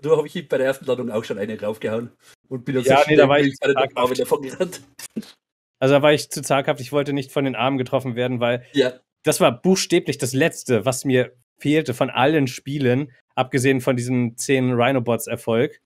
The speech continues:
Speaker 1: Mhm.
Speaker 2: Äh, ich musste nur noch diese Zone fertig spielen und ich hatte da einfach keinen Bock mehr und war dann so, "Okay, ich bin jetzt einfach hardcore vorsichtig
Speaker 1: Mhm.
Speaker 2: und mach das Ding fertig."
Speaker 1: Ja, klar.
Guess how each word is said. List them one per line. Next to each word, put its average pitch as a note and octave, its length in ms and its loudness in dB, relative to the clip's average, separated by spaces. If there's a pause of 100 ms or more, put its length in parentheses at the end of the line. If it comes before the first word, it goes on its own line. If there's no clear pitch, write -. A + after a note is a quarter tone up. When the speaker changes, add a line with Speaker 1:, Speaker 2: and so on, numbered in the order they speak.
(380)
Speaker 1:
Mhm. C3 180 -8
Speaker 2:
Äh, B2+ 300 0
ich - 120 -18
musste C#3+ 300 0
nur D3 140 2
noch D3 200 2
diese C#3+ 280 -4
Zone D3+ 300 2
fertig A#2+ 340 -2
spielen A#2 360 -2
und A#2 120 -10
ich - 220 -16 (340)
hatte D3 220 -2
da D3 100 6
einfach C#3+ 220 4
keinen C3+ 180 2
Bock C#3 160 0
mehr C#3 80 2
und A#2+ 100 0
war C3 120 2
dann C3 120 2
so, B2+ 120 -2
"Okay, B2+ 200 -2
ich A#2+ 140 -6
bin D3 100 0
jetzt C3+ 140 2
einfach A#2+ 300 -4 (380)
hardcore C#3+ 320 2
vorsichtig B2 680 0 (420)
Speaker 1:
Mhm. C#3 160 -16 (140)
Speaker 2:
und C3 80 0
mach C3 140 4
das B2 140 -2
Ding A#2 140 2
fertig." G#2+ 400 0 (440)
Speaker 1:
Ja, C3 180 0 (180)
klar. A2 240 -8